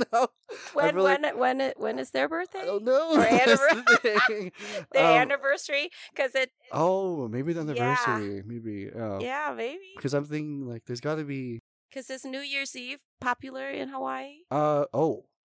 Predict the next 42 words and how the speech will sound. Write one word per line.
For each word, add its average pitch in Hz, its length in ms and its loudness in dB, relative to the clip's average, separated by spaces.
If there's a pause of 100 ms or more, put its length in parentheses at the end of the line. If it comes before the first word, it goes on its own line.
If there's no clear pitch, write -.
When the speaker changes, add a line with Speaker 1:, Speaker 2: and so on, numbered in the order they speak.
Speaker 1:
yes. - 640 -12 (220)
Yes. 107 380 -8
There's, 131 360 -2
if 131 140 -8
you 147 100 -2
look 143 220 -2
up 147 200 -2
on 120 160 -4
YouTube 127 340 -10
New 120 160 -6
Year's 117 200 -6
Eve 113 140 -10
in 113 80 -10
Hawaii, 113 400 -10 (500)
it 127 120 -4
is 120 420 -4
literally 135 300 -2
nothing 135 220 -2
but 131 120 0
cars 127 300 0
on 120 60 -6
the 117 100 -6
freeway, 127 520 -4
and 123 160 -10
there's, 120 240 -8 (240)
there's, 151 240 0 (140)
so, 139 280 0 (160)
<clears throat> 143 240 -10 (220)
is 156 120 -2
Vegas, 202 500 -4 (100)
so 151 200 -2
is 143 120 -2
it 160 80 -6
le-, 175 140 -2
is 165 160 -6
legal 185 220 -4
in 131 100 -4
Vegas 131 300 -4
to 143 140 -10
have 143 120 -6
fireworks 147 560 -10
too? 160 200 -12